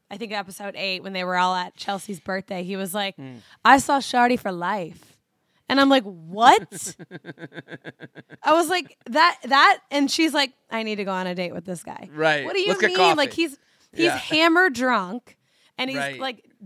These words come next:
Speaker 1: dumping all this stuff because he sees this as a competition. But she's like, "Oh, I love this, like, toxic fighting over, um, fighting over me, and then let me just not go to my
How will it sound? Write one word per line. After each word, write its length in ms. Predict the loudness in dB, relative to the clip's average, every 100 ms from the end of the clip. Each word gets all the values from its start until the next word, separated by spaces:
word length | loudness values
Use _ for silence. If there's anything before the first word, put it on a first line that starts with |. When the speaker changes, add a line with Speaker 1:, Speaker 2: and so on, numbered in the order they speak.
| -4
Speaker 1:
dumping 480 | 0 0 0 -4 0
all 140 | 0
this 160 | -2 -6
stuff 260 | -2 -2 -4
because 360 | -6 -6 -6 -4
he 120 | -4
sees 200 | -4 -4
this 120 | -4
as 100 | -4
a 60 | -6
competition. 720 | -8 -12 -8 -6 -6 -6 -10 _ _
But 140 | -8 -6
she's 260 | -4 -2
like, 200 | -2 -4 -2
"Oh, 120 | -2
I 120 | 0
love 300 | 0 0 0
this, 260 | -2 -4 -2
like, 260 | -2 -4 _ _ _ -8
toxic 580 | 0 0 0 -4 -6 -2
fighting 420 | 4 6 6 4
over, 560 | 2 4 4 4 0 -8 _ _ -6
um, 380 | -4 -4 -8 -4 4
fighting 320 | 4 4 0
over 200 | -2 -4
me, 200 | -6 -6
and 140 | -4 -6
then 180 | -6
let 180 | -6 -8
me 120 | -8
just 220 | -10 -10 -6
not 280 | -2 -2 0
go 100 | -2
to 60 |
my 200 | -2 -6